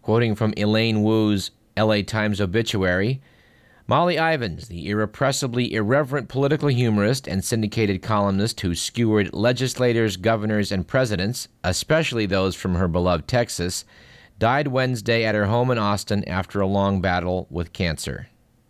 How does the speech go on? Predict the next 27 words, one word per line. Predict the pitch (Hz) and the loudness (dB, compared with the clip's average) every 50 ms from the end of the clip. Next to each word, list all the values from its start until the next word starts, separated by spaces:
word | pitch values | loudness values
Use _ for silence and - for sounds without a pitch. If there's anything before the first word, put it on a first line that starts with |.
| _ _ _ _ _ _ _ | _ _ _ _ _ _ _
Miss | - 117 123 - | 0 0 0 0
Ivins | - 113 131 131 117 135 127 113 | 0 0 0 0 0 -2 -2 -2
established | 98 107 - - 131 120 120 113 117 - | -2 -4 -2 0 0 0 0 0 -4 -4
herself | - 117 - - 123 113 110 - _ | -4 -4 0 2 2 0 0 0 _
as | 110 110 110 95 | 0 0 2 0
a | 107 | -2
font | 98 - - - 139 131 131 127 | -4 -2 0 2 2 2 2 0
of | 120 98 | -2 -4
liberal | 95 113 135 143 127 127 127 - | 0 0 0 2 2 2 0 2
outrage | - 120 127 131 - 107 120 120 120 117 104 - _ | 2 0 0 0 0 0 0 2 2 0 -2 -4 _
and | - 110 113 110 104 | -2 0 0 2 2
hilarity | 98 110 110 135 160 170 147 123 110 110 110 | 2 2 2 4 4 4 2 2 0 0 0
during | 107 107 113 113 110 | 0 0 0 0 0
the | 110 110 | 0 0
nineteen | 107 107 110 110 104 - 117 110 107 | 2 0 0 -2 -2 -2 -2 -2 0
seventies, | - - 160 160 151 127 117 95 82 78 73 - 82 | 0 2 2 2 2 0 -2 -4 -4 -6 -8 -10 -8
when | 82 85 | -8 -8
she | 82 - 98 95 | -6 -4 -4 -2
was | 92 92 82 | -2 0 0
an | 87 95 - | -2 -2 -2
editor | - 113 120 123 120 - 127 120 | 0 0 0 0 0 0 -2 0
and | - - 101 98 98 | 0 0 0 0 2
writer | 107 110 113 113 110 110 - | 2 2 2 2 0 -2 -2
on | - 95 95 | -2 -2 -2
the | 95 | -2
Texas | 87 - - 131 117 - - - 120 113 - | -2 -2 -2 -2 -2 -2 -2 -4 -4 -4 -4
Observer. | - 98 87 85 95 107 104 98 82 78 67 65 - | -4 -6 -4 0 0 2 2 2 0 -2 -6 -6 -12